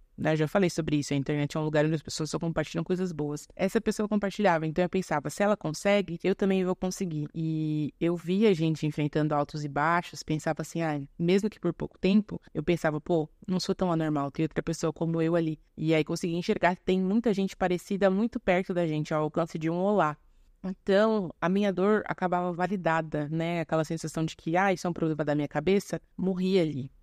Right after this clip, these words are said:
Eu sei que é uma coisa na minha cabeça, mas não é da minha cabeça. O niilismo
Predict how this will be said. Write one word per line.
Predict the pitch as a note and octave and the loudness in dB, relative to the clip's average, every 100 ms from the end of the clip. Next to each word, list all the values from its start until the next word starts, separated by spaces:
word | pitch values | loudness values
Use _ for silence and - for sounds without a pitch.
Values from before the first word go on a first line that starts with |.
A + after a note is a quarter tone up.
| _ | _
Eu | - | -8
sei | - D3+ | -2 0
que | E3+ | 2
é | |
uma | E3 | 0
coisa | E3 E3 E3 | 2 2 2
na | D#3+ D#3 | 4 4
minha | F#3+ F3+ | 4 2
cabeça, | - E3+ D3+ - | 0 -2 -2 0
mas | D3+ D3 | -2 0
não | D#3 | -2
é | D#3 | 0
da | D3 C#3+ | 2 2
minha | D#3 D3+ | 2 0
cabeça. | - E3+ D3+ D3 - _ | -2 -2 -2 -4 -10 _
O | - F#3 | -2 0
niilismo | G3+ G#3+ F#3 G#3+ A3+ F3 D3 D3 | 2 2 2 2 2 2 0 -2